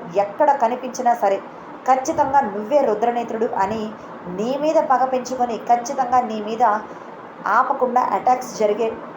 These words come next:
ఛాన్సెస్ ఎక్కువగా ఉన్నాయి. నేను ఎదురుగా ఉన్నా సరే నేనే నిన్ను కాపాడటానికి వచ్చాను అనుకొని భ్రమపడే ఛాన్సెస్ కూడా ఎక్కువగా ఉన్నాయి. అందుకే నేనే రుద్రనేత్రుడిని అంటూ నోరు తెరిచి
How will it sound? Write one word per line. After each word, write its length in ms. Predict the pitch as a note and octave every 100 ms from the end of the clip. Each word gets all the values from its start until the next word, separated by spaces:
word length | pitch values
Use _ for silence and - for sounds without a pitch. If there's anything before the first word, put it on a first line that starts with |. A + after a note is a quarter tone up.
| -
ఛాన్సెస్ 500 | - A3+ A3+ B3+ - -
ఎక్కువగా 460 | F#3+ - A#3 A3+ -
ఉన్నాయి. 300 | G#3 G3 G3 - - - - - - - - - - - - -
నేను 240 | A#3 A#3+ G#3 G#3+
ఎదురుగా 320 | C4+ C#4 C#4+
ఉన్నా 280 | A#3 A3 A#3
సరే 240 | A#3 A3 G#3+ - - - G3+
నేనే 340 | A#3 D4 D#4+ E4
నిన్ను 280 | D4+ C#4
కాపాడటానికి 720 | B3+ A3 A#3+ C4 C4 B3+ B3+ F#3+
వచ్చాను 500 | F3+ F#3+ B3+ B3+ B3+
అనుకొని 460 | G#3+ G#3+ A3 A3+
భ్రమపడే 540 | F3 G#3 A3+ A#3+ B3 A#3+
ఛాన్సెస్ 480 | A#3 G#3+ G#3+ A3 -
కూడా 180 | G#3+
ఎక్కువగా 540 | A#3 G3 F#3+ A3 G#3+ A3
ఉన్నాయి. 360 | G#3 F#3+ G3 - - - - -
అందుకే 420 | F#3+ G3+ A3+ G#3 - - - - G3+
నేనే 480 | F#3+ G#3+ C#4+ D#4+ D#4
రుద్రనేత్రుడిని 800 | A#3+ A#3 C4 B3+ B3+ A#3+ A#3 - G3
అంటూ 280 | G3 B3+ A3+
నోరు 360 | F#3+ A3+ D4
తెరిచి 400 | D4+ B3+ B3+ B3+